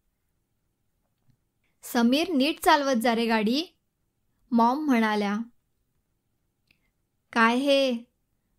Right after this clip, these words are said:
बरं, जास्त काही नाही झालंय," डॅड म्हणाले.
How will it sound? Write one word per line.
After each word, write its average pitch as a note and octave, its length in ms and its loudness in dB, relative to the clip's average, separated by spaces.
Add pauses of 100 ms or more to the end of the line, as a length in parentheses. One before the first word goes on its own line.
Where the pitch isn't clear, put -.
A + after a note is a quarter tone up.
बरं, A#3+ 500 0
जास्त A3 400 -2
काही B3+ 200 0
नाही A#3+ 320 0
झालंय," A3+ 400 -2 (800)
डॅड A3 320 0
म्हणाले. A3 540 -2